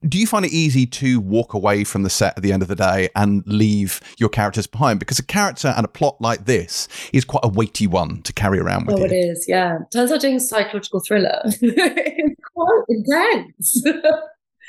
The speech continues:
Speaker 2: Um, which I learned over the course of four months. And like I said, we follow Ingrid, which means she's in every scene. You're seeing it from her perspective. The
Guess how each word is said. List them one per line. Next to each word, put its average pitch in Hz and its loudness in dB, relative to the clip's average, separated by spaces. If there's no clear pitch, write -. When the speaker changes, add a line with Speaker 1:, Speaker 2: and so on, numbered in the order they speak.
Speaker 2:
Um, 233 0
which 226 2
I 226 0
learned 175 -2
over 170 -2
the - -4
course 165 0
of 156 -16
four 165 2
months. 151 0
And 160 0
like 156 2
I - -14
said, - -2
we 151 2
follow 156 0
Ingrid, 151 2
which 165 0
means 165 2
she's 165 -4
in 160 2
every 151 0
scene. 147 2
You're 147 -4
seeing 196 0
it 190 -8
from 170 -2
her 165 0
perspective. - 0
The - -4